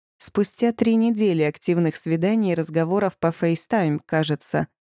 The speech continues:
А сейчас в соседней комнате лежит парень, с которым до сегодняшнего дня я виделась лишь однажды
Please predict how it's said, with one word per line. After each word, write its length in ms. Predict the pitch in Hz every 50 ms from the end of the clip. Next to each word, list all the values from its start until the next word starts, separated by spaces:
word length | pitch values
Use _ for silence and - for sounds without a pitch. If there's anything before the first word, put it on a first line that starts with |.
| _ _ _ _ _ _ _ _ _ _ -
А 80 | -
сейчас 400 | 180 - - 190 - - 247 247
в 100 | - -
соседней 560 | - - 185 185 - - 214 214 190 190 180 170
комнате 580 | - - - 233 240 233 220 185 175 - -
лежит 400 | 165 160 160 165 165 180 165 - -
парень, 320 | - - 233 247 247 196 170
с 80 | -
которым 460 | - - 170 - 226 226 226 220 190 175
до 80 | 175
сегодняшнего 800 | 170 - - 180 190 208 190 190 180 175 - - 175 165 160 165
дня 300 | 165 160 170 185 214 240
я 180 | 233 190 180 170
виделась 560 | 165 185 214 196 185 190 185 180 180 - -
лишь 320 | 170 170 170 185 - -
однажды 680 | - 196 190 190 220 233 240 220 180 160 151 156 147 -